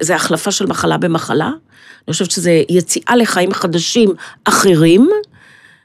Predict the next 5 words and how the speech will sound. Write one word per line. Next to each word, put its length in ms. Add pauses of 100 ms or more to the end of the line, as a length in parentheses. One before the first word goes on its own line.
(240)
אה, 800 (220)
נכון, 360
צריכים 380
לשים 380
לב 260